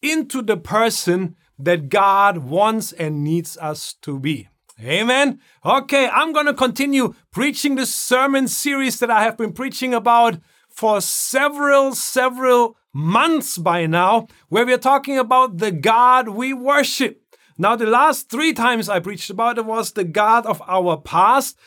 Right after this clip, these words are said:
the God of our present, the God of our future.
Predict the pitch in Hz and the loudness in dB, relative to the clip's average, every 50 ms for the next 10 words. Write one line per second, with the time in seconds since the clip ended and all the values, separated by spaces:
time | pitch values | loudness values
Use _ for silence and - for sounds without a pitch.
0 | _ _ - 226 226 185 240 220 220 226 233 220 170 180 180 185 190 190 180 170 | _ _ -6 -6 -2 0 0 2 2 2 0 0 -2 -4 -2 -2 0 0 0 -2
1 | 156 - _ - 160 220 254 254 220 277 285 277 277 - _ _ _ - 214 208 | -4 -6 _ -2 0 0 2 2 2 0 0 0 -2 -6 _ _ _ -4 -4 -2
2 | 170 226 214 214 233 240 240 220 226 - 190 196 202 202 226 233 226 - - - | 0 2 2 2 2 2 0 -2 -4 -4 -2 0 0 0 0 -2 -4 -6 -10 -14
3 | - 208 220 240 254 202 - - - 220 202 147 113 | -10 -8 -6 -4 -4 -4 -6 -4 -2 0 0 0 -2